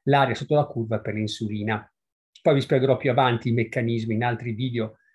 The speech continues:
di perché è così importante, perché l'attività fisica è così essenziale nei processi anti-invecchiamento e anticancro.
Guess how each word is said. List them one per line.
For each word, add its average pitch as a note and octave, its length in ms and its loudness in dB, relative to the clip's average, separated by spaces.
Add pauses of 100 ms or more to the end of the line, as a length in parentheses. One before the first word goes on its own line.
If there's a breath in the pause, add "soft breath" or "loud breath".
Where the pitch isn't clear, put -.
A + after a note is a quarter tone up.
(140 soft breath)
di B2+ 140 -6
perché A#2 360 -2
è A2 40 -2
così A#2+ 240 -2
importante, B2+ 640 0
perché A#2+ 340 -2
l'attività B2 460 -2
fisica C#3+ 400 -4
è A2 40 -12
così C3 480 -4 (580)
essenziale C3+ 1500 0
nei B2+ 720 0
processi C3 720 -2
anti-invecchiamento A#2+ 960 -4
e A#2 60 -2
anticancro. A2 680 -12